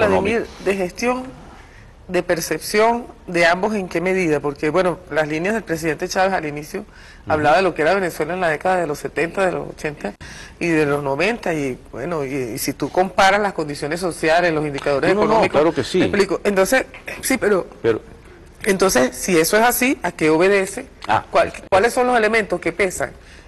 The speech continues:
Speaker 2: en esos resultados
Speaker 1: Esa es la
Speaker 2: electorales?
Speaker 1: pregunta
Speaker 2: Ujú.
Speaker 1: realmente, es decir, ¿por qué ha pasado eso?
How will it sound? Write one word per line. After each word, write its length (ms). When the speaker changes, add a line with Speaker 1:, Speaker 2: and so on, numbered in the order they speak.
Speaker 2:
en 140
esos 260
resultados 420
Speaker 1:
Esa 160
es 60
la 60
Speaker 2:
electorales? 220
Speaker 1:
pregunta 320
Speaker 2:
Ujú. 80
Speaker 1:
realmente, 360
es 60
decir, 140
¿por 200
qué 260
ha 60
pasado 480
eso? 220